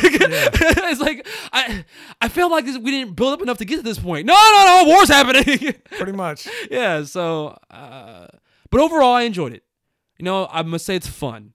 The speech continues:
Speaker 1: It's a fun movie.
Speaker 2: That's how I felt when the movie, I was like, "That was fun."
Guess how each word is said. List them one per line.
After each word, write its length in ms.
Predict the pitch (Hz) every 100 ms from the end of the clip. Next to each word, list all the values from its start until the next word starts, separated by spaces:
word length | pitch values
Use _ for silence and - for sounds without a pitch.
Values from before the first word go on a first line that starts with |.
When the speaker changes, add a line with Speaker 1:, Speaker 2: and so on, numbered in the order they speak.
| _
Speaker 1:
It's 100 | -
a 20 |
fun 320 | 127 - 170
movie. 420 | 165 135 113 113 131 _ _ _
Speaker 2:
That's 180 | 156 170
how 200 | 185 160
I 20 |
felt 300 | 147 151 131
when 100 | 131
the 60 | 127
movie, 280 | 127 120 123
I 120 | 139
was 120 | 165
like, 280 | 160 151 135 _ _ _ _
"That 160 | 185 202
was 160 | 196
fun." 320 | - 139 110